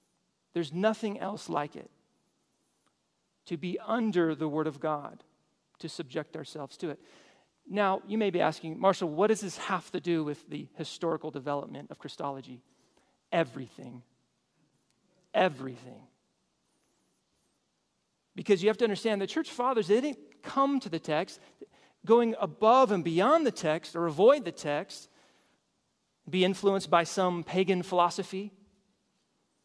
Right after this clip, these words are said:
They didn't say, "Well, it seems impossible for God to become man because how can that even happen?"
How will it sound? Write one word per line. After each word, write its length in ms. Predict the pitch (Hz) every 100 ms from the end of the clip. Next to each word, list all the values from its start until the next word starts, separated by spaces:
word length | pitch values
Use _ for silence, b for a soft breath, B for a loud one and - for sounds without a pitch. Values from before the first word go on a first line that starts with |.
| _ _ _ _ _
They 140 | 175
didn't 580 | - _ 269 277 151 120
say, 300 | - 151 151
"Well, 480 | 196 240 247 247 233 B B B
it 80 | -
seems 300 | - 302 330
impossible 640 | 233 - 220 320 302 175 175
for 140 | 175
God 360 | 139 165 170 170
to 60 |
become 340 | 156 165 180 170
man 280 | 175 226 247
because 260 | 226 233
how 200 | - 285
can 120 | 277
that 140 | 247 233
even 160 | 226
happen?" 460 | 196 302 330 190